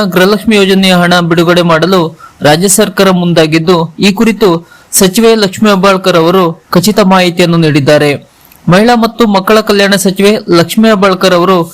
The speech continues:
ಉಡುಪಿಯಲ್ಲಿ ಮಾಧ್ಯಮದವರೊಂದಿಗೆ ಮಾತನಾಡಿ, ಗಣೇಶ ಚತುರ್ಥಿ ಹಬ್ಬದ ವೇಳೆಗೆ ಜುಲೈ ತಿಂಗಳ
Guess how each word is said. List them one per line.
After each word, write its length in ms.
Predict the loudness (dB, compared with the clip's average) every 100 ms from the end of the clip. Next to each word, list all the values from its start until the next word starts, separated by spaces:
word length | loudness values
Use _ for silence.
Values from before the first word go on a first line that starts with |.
| -12 -2
ಉಡುಪಿಯಲ್ಲಿ 480 | 0 0 2 0 0 -4 -4 0
ಮಾಧ್ಯಮದವರೊಂದಿಗೆ 1080 | 0 0 0 0 0 2 0 0 0 0 0 0
ಮಾತನಾಡಿ, 480 | 0 0 2 2 0 -2 -12 -20 -6 0
ಗಣೇಶ 360 | 2 2 0 0 0 0
ಚತುರ್ಥಿ 420 | 0 -2 0 0
ಹಬ್ಬದ 240 | 0 0 0 0
ವೇಳೆಗೆ 300 | 0 0 -2 -4 -4 0
ಜುಲೈ 220 | 2 2 0
ತಿಂಗಳ 200 | 0 0